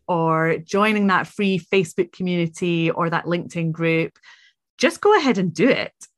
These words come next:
Try it out, try out loads of different ones, be a joiner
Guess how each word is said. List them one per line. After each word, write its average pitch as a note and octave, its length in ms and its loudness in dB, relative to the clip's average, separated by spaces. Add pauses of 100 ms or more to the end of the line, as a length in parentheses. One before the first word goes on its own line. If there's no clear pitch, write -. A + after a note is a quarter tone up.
(440)
Try C#4+ 300 2
it - 80 -2
out, G#3 260 0
try B3 320 0
out - 60 -2
loads G3 240 2
of F3 60 -4
different G3 280 -6
ones, D#3 380 -6 (160)
be C4 160 4
a B3+ 60 4
joiner E3 640 0